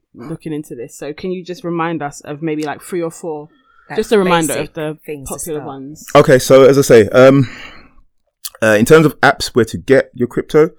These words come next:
Speaker 3: uh, Coinbase, as I say, it's the easiest one.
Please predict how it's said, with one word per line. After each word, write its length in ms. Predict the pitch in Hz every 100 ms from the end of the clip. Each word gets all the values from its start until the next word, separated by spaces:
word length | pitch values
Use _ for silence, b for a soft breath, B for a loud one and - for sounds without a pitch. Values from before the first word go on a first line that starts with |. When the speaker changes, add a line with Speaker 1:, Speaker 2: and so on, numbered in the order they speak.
| b b b b -
Speaker 3:
uh, 540 | 95 98 95 95 90 - _
Coinbase, 460 | - 139 139 131 120
as 80 | 107
I 40 |
say, 200 | 107 98
it's 400 | 90 107 - - -
the 120 | 101 107
easiest 360 | 107 98 92 98
one. 260 | 95 92